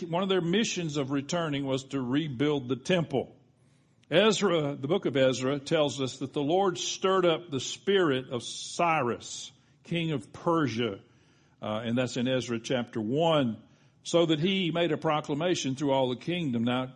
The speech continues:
Cyrus was not an Israelite, king of Persia. T-, today, Persia is Iran.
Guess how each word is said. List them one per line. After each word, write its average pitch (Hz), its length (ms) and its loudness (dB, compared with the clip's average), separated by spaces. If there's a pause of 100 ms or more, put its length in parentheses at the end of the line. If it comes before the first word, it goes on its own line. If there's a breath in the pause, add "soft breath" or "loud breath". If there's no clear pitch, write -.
(140)
Cyrus 180 540 0
was 123 220 -4
not 156 400 0 (300 soft breath)
an 139 100 -6
Israelite, 135 640 0 (800)
king 143 160 -4
of 120 120 -6
Persia. 143 420 0
T-, 110 160 -8 (160)
today, 139 260 -2
Persia 135 500 -2
is 123 160 -2
Iran. 120 500 -2